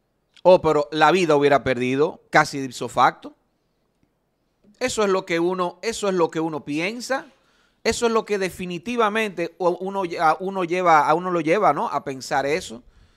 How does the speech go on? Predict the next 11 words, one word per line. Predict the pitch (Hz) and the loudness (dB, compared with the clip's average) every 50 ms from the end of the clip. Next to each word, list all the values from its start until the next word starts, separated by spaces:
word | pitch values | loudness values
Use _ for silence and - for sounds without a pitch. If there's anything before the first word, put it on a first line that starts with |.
| _ _ _ _ _ _ _ _ - _ _ _ | _ _ _ _ _ _ _ _ -20 _ _ _
Y | - 214 220 226 226 226 - _ _ _ - _ | -6 -4 -2 -2 -4 -6 -8 _ _ _ -20 _
da | 110 117 156 156 170 170 | -6 0 2 2 2 2
mucha | 175 185 196 196 - 233 233 | 0 -4 -6 -4 -2 0 0
vergüenza. | 214 208 165 156 131 156 180 226 269 277 220 170 - 151 139 113 104 - - | 2 0 -2 -2 0 0 0 0 0 -2 -6 -8 -4 -2 0 0 -2 -4 -2
Yo | 120 180 233 | 0 0 0
pensaba | 233 285 254 220 - 262 247 220 180 147 135 131 - | 0 -2 -6 -4 2 4 6 6 6 4 2 0 -4
que | - - 170 165 160 - _ - | -6 -4 -4 -4 -4 -4 _ 2
al | 165 160 151 147 | 2 2 2 -2
día | 196 233 254 240 233 | -6 -2 0 0 0
de | 214 208 214 | 2 0 2
hoy, | 226 214 180 143 117 95 - | 2 2 2 2 0 -2 -8